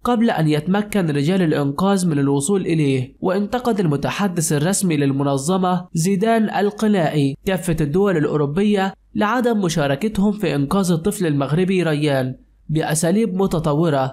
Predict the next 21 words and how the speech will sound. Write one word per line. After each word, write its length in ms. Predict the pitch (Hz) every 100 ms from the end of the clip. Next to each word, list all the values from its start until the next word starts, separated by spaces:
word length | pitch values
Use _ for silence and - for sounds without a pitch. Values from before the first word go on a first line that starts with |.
| -
منذ 300 | 202 233 202
اليوم 340 | 214 190 233 202
الأول 440 | 175 202 226 202
للواقعة، 680 | 147 139 165 180 156 127 131 -
لأن 420 | 165 170 202 180
ده 220 | 190 220 - _
كان 220 | 233 240
هيسهم 580 | 202 180 214 - 196 208
في 240 | 180 165 147
إنقاذه 460 | 143 196 202 190
من 140 | 156 143
الموت. 440 | 147 185 143 135 - _ _
وأشادت 580 | 208 196 214 254 240 233
المنظمة 680 | 185 151 139 135 202 214 208
بجهود 460 | 151 151 165 190
الحكومة 460 | 165 - 147 208 208
المغربية 600 | 156 139 139 147 175 139
والسلطات 640 | 131 - 147 143 196 190
المغربية 840 | 156 143 131 147 175 202 190 180 - _ -
وفرق 400 | 208 254 233 190
الإنقاذ 680 | 139 143 139 190 208 196